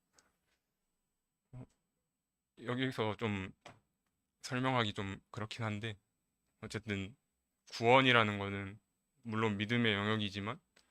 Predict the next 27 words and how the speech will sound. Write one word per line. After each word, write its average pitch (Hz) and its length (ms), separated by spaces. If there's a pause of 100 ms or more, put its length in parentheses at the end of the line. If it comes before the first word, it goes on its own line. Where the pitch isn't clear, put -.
(540)
예수님께서 120 640 (640)
나의 107 240
죄로 110 260
인해서 101 480 (560)
이 117 60
땅에 107 260
내려오셔서 101 720 (300)
십자가에 110 360
달려서 98 480 (260)
죄를 104 260
사하시고 113 520 (460)
그로 113 240
인해 110 300 (1600)
내 107 120
죄가 104 240
사라지고 127 600 (200)
이제 101 140
천국에 135 340
갈 104 160
수 101 120
있게 98 180
됐다. - 400 (300)
이 117 80
부분은 117 560 (160)
그냥 123 180
논리적으로 120 560
완벽하게, 104 640